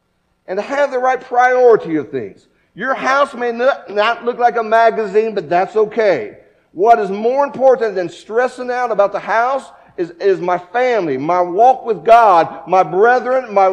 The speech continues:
my faith in Jesus Christ. Those are things that we need to keep before us with those things and to remind ourselves how important that is.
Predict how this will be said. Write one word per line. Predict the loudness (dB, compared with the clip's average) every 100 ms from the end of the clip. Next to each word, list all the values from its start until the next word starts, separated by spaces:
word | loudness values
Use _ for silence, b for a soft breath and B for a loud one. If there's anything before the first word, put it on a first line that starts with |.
| -2
my | -4 -4 -4
faith | -6 -6 -6 -6
in | -12 -12
Jesus | -12 -14 -10 -12
Christ. | -6 -2 0 -2 -8 B B
Those | 0 2 2
are | -2
things | -4 -8 -8
that | -6
we | -4
need | -6 -8 -10
to |
keep | -12 -14 -16
before | -16 -4 0 2 0
us | -4
with | -12 -10 -6
those | -2 -2 -4
things | -6 -6 -6 -12 B B
and | -6
to | -4
remind | -4 0 2 0
ourselves | -4 -4 -4 -4
how | -4 -4
important | -4 -4 -4 -2
that | -2
is. | 0 -4 -6